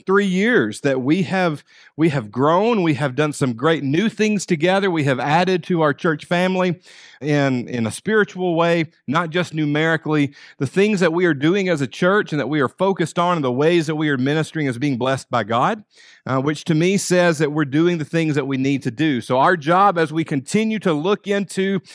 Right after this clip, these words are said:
the new year and, and even beyond that, is we've just got to keep planting and we've got to keep watering, and God will give us the increase. And it is just exciting to think that we get to, in, in, in a kind of an,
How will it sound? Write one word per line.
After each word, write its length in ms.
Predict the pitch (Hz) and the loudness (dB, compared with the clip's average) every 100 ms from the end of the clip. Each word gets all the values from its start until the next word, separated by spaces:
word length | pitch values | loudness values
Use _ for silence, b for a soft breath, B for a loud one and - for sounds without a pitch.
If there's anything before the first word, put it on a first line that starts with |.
| B B | B B
the 100 | 139 | -2
new 220 | 147 165 214 | 0 2 0
year 460 | 185 196 196 202 | 0 2 4 6
and, 160 | 160 143 | 4 0
and 160 | 143 143 | 0 0
even 280 | 202 202 | 0 0
beyond 400 | 175 175 180 175 160 | 0 2 2 2 0
that, 220 | 196 160 | 0 0
is 140 | 127 | -2
we've 180 | 147 220 | -4 -4
just 200 | 208 - | -4 -2
got 200 | 208 196 | 0 0
to 40 | - | -4
keep 320 | - 196 - | -4 -4 -4
planting 560 | - 196 214 214 208 - B B 139 | -2 0 2 0 -2 -6 B B -2
and 100 | 143 | 0
we've 140 | 180 | 2
got 240 | 185 180 | 2 2
to 80 | 165 | -2
keep 260 | - 180 135 | -4 -4 0
watering, 500 | 147 147 123 117 107 | 2 4 2 0 -2
and 120 | 104 | 0
God 300 | 127 151 170 | 0 2 0
will 180 | 147 139 | -2 -2
give 280 | 117 160 147 | 0 0 2
us 200 | 139 - | 0 -2
the 160 | - | -2
increase. 640 | 139 143 139 127 110 - - B B B B | 0 0 -2 -4 -4 -8 -12 B B B B
And 460 | 127 127 120 98 - _ _ _ - | -2 0 0 -2 -8 _ _ _ -4
it 180 | 143 135 | 0 0
is 100 | - | 0
just 240 | 170 - | 0 0
exciting 540 | 135 - 165 165 165 143 | -4 0 2 2 2 -2
to 60 | |
think 380 | 131 156 156 135 | -2 0 0 0
that 300 | 139 127 - B B B _ | 0 0 -2 B B B _
we 180 | - 139 | -4 -2
get 280 | 127 160 147 | 2 0 0
to, 320 | 175 147 120 | 2 2 0
in, 160 | 131 151 | -2 -2
in, 140 | 156 | -2
in 160 | 165 156 | 0 0
a 60 | 147 | 0
kind 180 | 185 196 | 0 0
of 80 | |
an, 220 | 180 156 | -2 -4